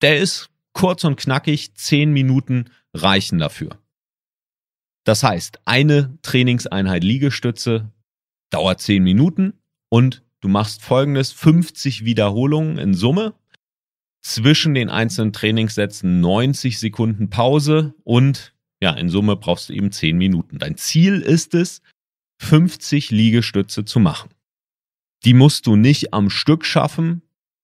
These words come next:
und ja, anfangen tust du mit der Schwierigkeitsvariante,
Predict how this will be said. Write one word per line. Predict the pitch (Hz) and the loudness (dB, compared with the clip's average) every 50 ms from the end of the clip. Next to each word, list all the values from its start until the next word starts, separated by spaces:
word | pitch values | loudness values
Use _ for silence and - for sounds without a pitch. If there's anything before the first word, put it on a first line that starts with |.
| _ _ - | _ _ 0
und | 120 120 117 117 117 - - - | 2 2 4 2 0 -2 -4 -4
ja, | 101 95 | -4 -4
anfangen | - - 120 127 143 - - 139 123 123 127 120 | -2 -2 -2 -2 -2 0 0 -2 0 0 -2 -2
tust | - 135 127 - - | -2 -2 -2 -2 0
du | - | 0
mit | 113 104 104 95 107 | 0 0 0 0 0
der | 98 95 95 101 107 110 107 - | 0 0 0 0 0 -2 -6 -8
Schwierigkeitsvariante, | - - - 107 113 120 110 120 110 - - - 95 98 95 - - 90 92 87 87 98 90 85 85 92 92 87 - 92 85 82 | -12 -8 -2 2 2 2 2 0 -2 -4 -2 0 0 0 -2 -4 -4 -2 -2 0 0 0 -2 0 0 -2 -2 -4 -4 -4 -6 -6